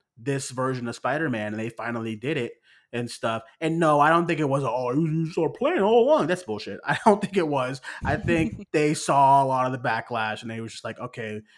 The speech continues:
Speaker 1: fuck, here. <laughs> Okay, here's your fucking ending with the swinging and shit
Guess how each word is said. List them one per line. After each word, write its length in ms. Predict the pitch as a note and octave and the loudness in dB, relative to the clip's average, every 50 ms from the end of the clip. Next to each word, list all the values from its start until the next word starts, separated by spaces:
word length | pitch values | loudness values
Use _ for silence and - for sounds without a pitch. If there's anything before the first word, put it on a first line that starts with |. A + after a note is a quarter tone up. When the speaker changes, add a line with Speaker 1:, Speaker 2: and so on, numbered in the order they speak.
| _ _ _ _ | _ _ _ _
Speaker 1:
fuck, 300 | - A#2+ A2 G#2 G2 - - - | -4 -2 -2 -2 -2 -6 -10 -8
here. 380 | - B2 A#2+ A2+ G2+ F#2 - _ | -6 -6 -6 -6 -8 -10 -12 _
<laughs> 60 | _ - | _ -10
Okay, 360 | B2 - - - G3+ C#3+ A2+ | -10 -6 -2 0 0 0 -2
here's 140 | A#2 A#2+ B2 | -4 -8 -10
your 80 | B2+ - | -12 -14
fucking 260 | - B2 - D3+ C3+ | -14 -14 -8 -6 -6
ending 340 | B2 A#2+ B2 B2 B2 A#2+ A2+ | -4 -4 -4 -6 -6 -8 -8
with 140 | B2 A#2+ | -10 -12
the 80 | - A2 | -14 -14
swinging 500 | - - C3 A#2+ A#2 A#2+ A#2+ A#2 A2+ A2+ | -14 -12 -10 -10 -8 -8 -8 -10 -10 -10
and 160 | A2 A2 G#2+ | -10 -12 -12
shit 260 | - - A2 A2 G#2 | -12 -12 -12 -12 -14